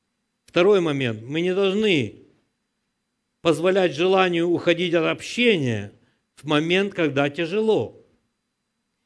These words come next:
И третий момент. Мы должны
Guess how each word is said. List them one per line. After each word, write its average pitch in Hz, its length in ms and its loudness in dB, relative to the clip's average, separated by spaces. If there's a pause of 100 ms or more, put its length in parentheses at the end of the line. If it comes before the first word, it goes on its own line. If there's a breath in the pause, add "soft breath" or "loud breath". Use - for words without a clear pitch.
И 151 160 2
третий 185 420 0
момент. 220 400 -2 (460 soft breath)
Мы 139 140 -4
должны 160 560 0